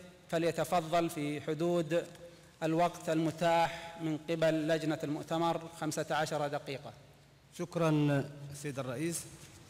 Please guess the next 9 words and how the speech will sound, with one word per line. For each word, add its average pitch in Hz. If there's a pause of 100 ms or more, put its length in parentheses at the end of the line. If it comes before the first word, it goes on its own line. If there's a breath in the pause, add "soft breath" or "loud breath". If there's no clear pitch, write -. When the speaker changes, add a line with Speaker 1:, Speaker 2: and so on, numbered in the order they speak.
(220)
Speaker 2:
شكرا 151 (340)
للمنظمين، 135 (560 loud breath)
وشكرا 151
للسيد 143 (160)
رئيس 127 (160)
الجامعة 123 (120)
ولمدير، 120 (160)
آه، 117 (220)
الكلية، 120